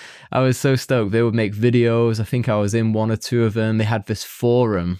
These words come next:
right? Before, like, Facebook and all this stuff, they had a website with a forum on it, and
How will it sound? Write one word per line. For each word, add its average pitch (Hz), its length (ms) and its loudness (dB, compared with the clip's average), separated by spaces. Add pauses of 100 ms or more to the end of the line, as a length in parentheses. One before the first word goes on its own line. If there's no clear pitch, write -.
right? 110 320 0
Before, 127 320 -2
like, 110 240 0
Facebook 110 760 -2
and 101 80 -2
all 98 140 0
this 104 180 -4
stuff, - 240 -6
they - 80 -6
had 92 340 -4
a 104 80 -6
website 107 600 -2
with 98 180 -4
a 92 40 -8
forum 104 500 0
on 85 140 0
it, 85 180 -2
and 95 340 -2